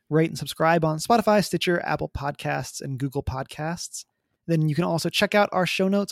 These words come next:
on our website, one geek four one one dot com. As we said, uh, just a, like, a minute ago, hopefully you didn't forget, we have Jarrett joining us. Um, and so one of the questions that we like to ask all of our guests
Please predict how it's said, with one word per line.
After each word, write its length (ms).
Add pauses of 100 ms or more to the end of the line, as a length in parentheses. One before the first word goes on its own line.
on 200
our 120
website, 540
one 220
geek 280
four 200
one 180
one 240 (220)
dot 220
com. 360 (1040)
As 260
we 120
said, 340 (420)
uh, 80
just 360
a, 80 (380)
like, 140
a 60
minute 220
ago, 240
hopefully 320
you 60
didn't 140
forget, 320 (300)
we 160
have 260 (200)
Jarrett 380
joining 300
us. 300 (400)
Um, 440
and 140
so 140
one 100
of 60
the 80
questions 380
that 120
we 80
like 280
to 140
ask 420
all 200
of 100
our 120
guests 520